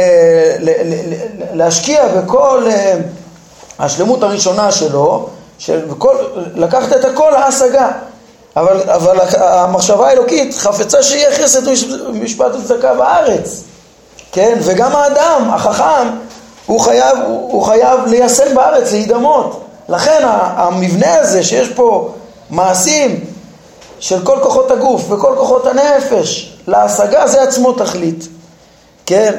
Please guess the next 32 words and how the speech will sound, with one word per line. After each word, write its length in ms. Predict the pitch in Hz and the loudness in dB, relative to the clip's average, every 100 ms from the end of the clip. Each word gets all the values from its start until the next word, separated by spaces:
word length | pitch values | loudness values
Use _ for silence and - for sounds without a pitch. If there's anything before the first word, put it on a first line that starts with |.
| - | -6
זה 500 | - 208 262 262 247 240 - - - - - | -2 2 4 6 4 2 -4 -10 -18 -16 -6
נקודה, 580 | 180 185 190 240 233 220 | -4 -2 -2 2 2 4
אה, 360 | 202 202 202 | 4 4 4
עמוקה, 480 | 202 226 240 233 214 226 - - - - _ _ - | 2 0 2 2 0 -4 -10 -20 -20 -20 _ _ -6
והיא, 1000 | 143 170 190 196 196 196 202 202 208 190 | 0 0 2 0 0 0 0 0 0 -2
והיא 140 | 190 | 0
בעצם, 420 | 202 233 254 247 | 0 0 2 2
אה, 420 | 240 247 233 233 226 226 - - | 4 4 2 0 0 -4 -10 -8
כן, 200 | - 196 - - | -4 -4 -4 -4
הכי, 180 | - | -4
היא, 300 | 147 294 247 | -2 -2 -2
היא 680 | 120 110 214 202 190 190 180 180 | -2 -4 -4 -6 -8 -8 -8 -8
ברורה 380 | 160 185 202 233 185 | -6 -2 0 0 2
ומחודדת, 720 | 180 175 175 175 170 208 180 | 0 -2 -4 -4 -2 -2 -2
תמיד 260 | 180 190 180 | -4 -4 -6
מביאים 240 | 165 190 | -6 -6
אותה 220 | 175 175 | -2 -2
מהפרק 440 | 165 160 180 175 180 | 0 0 0 0 0
האחרון 340 | 143 156 160 | 0 0 0
של 160 | 165 156 | 0 0
המורה. 300 | 151 147 135 - - - - - - - | 0 0 0 -4 -16 -20 -20 -20 -20 -10
אה, 60 | 143 139 135 139 135 135 131 131 | -4 -2 -2 -2 -2 -4 -6 -2
פרק 220 | 165 160 | 0 0
נ"ד 440 | 156 156 175 165 156 | -2 0 0 0 0
בחלק, 440 | 143 165 156 160 | 0 0 0 0
אה, 280 | 165 160 156 | 0 2 0
שלישי, 460 | 151 170 165 165 127 | -2 -4 -4 -4 -6
ששם 380 | 131 - 202 190 | -4 0 0 2
הרמב"ם 320 | 185 190 170 | 2 0 -2
מציג 320 | - 269 277 | -2 -2 -2
את 140 | 269 | 0
המידות 520 | 277 262 - 269 523 | 0 2 2 2 2